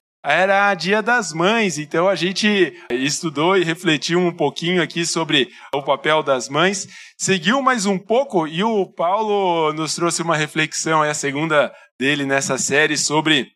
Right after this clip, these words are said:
um tema nada quente aí, sobre o perigoso chefão, daqueles maridos que se acham um super chefão e só causam perigo na sua, na sua própria família. E na semana passada,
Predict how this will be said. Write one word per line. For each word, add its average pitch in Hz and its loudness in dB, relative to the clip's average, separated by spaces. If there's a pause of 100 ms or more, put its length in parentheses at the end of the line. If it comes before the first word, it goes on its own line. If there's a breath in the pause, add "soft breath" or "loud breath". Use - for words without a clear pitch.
(140)
um 135 -8
tema 135 0 (300)
nada 127 0
quente 147 -2
aí, 151 0
sobre 143 -2
o 139 -2
perigoso 147 0
chefão, 151 0 (260 loud breath)
daqueles 139 0
maridos 139 0
que 143 -4
se 135 -2
acham 143 0 (220 loud breath)
um 143 -4
super 160 0
chefão 160 0 (240 loud breath)
e 139 2
só 151 0 (160)
causam 160 0
perigo 143 -2
na 139 2
sua, 135 -2
na 131 -2
sua 131 2
própria 143 0
família. 131 0 (280 loud breath)
E 233 2
na 311 0
semana 226 0
passada, 208 0